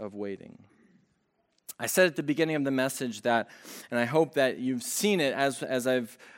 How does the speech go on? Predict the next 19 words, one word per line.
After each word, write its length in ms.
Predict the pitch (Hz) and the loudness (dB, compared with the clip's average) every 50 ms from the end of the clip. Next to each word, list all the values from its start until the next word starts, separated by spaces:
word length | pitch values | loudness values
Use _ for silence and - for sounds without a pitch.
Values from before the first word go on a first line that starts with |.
| - _ | -16 _
moved 360 | - 156 175 185 180 151 - | 0 4 4 4 4 2 -2
through, 320 | - - 180 185 175 160 139 | -4 2 4 6 6 6 6
that 300 | 147 143 147 143 139 143 | 6 6 6 6 4 2
this 300 | 196 202 - - - - - - _ _ _ _ _ _ _ - | 2 2 2 0 -4 -8 -14 -20 _ _ _ _ _ _ _ 0
experience 680 | 160 - - - - 214 233 240 240 233 220 - 196 | 2 2 2 0 4 4 6 6 6 6 4 4 2
of 160 | 190 147 135 | 0 0 4
waiting 280 | 147 185 196 196 196 190 | 6 8 10 10 10 8
on 140 | 185 180 180 | 6 4 4
the 80 | 170 | 4
Lord 260 | 165 156 165 165 156 151 | 2 4 4 4 4 4
is 120 | 143 - | 2 0
something 320 | - 165 165 - 175 160 | 0 0 0 0 0 2
that 120 | 156 151 143 | 2 4 4
we 120 | 156 151 | 4 2
see 340 | 139 - - - 208 196 175 | 0 0 0 0 4 4 2
all 420 | - - 170 185 190 196 208 196 139 | 4 6 8 10 10 10 10 8 6
over 520 | 170 180 190 180 139 156 165 156 147 139 120 | 6 6 6 6 6 6 6 6 6 4 0
the 140 | 107 131 | -2 -2
Bible. 560 | 131 120 143 143 143 139 117 107 101 87 85 | 4 6 8 8 8 6 4 0 -6 -12 -14